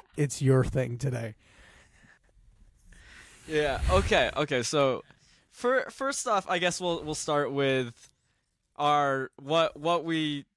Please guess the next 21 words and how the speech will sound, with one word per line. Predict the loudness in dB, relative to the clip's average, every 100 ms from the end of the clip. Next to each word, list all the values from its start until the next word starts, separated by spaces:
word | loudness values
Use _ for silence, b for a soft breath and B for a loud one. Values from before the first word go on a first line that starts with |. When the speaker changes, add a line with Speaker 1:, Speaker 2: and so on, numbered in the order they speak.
| _ -14 -4
Speaker 2:
uh, | -4 -6 _
kind | -2 0
of, | -2
like, | -2 -2 -2 -2
our | -2
recap | -2 -6 -2 0 0 -4 _ _ _ _
from, | -8 -6 -6
from | -8 -4
last | 0 0 0 -4
episode. | -4 -6 -6 -6 -2
We've | 0 0 -2 -6
made | 0 2 2 -2 b b b b b
some | -8 -6 -2
guesses | 0 0 0 -4 -4
and | -6 -6
who | -4
we | -6
thought | -2 0 0 -2
deserved | -6 -4 -2 -2 -4 -4
to | -2
win | 0 2 2 0